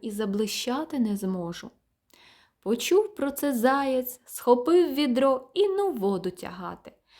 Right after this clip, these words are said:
Почула про це качка, почала сонце вмивати водою,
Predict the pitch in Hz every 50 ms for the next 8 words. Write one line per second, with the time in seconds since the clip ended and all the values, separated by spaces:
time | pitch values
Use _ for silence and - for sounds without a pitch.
0 | - - - - _ _ - 180 196 - - 180 196 233 254 269 262 277 294 294
1 | 294 - 320 320 - 330 320 320 339 339 - - - 403 392 392 - - - -
2 | _ _ 196 214 208 254 233 247 254 269 262 - 277 277 311 339 339 339 - 311
3 | 277 233 202 208 247 262 240 214 240 247 277 285 285 247 220 196 202 202 170 190
4 | 185 180 170 170 170 - - -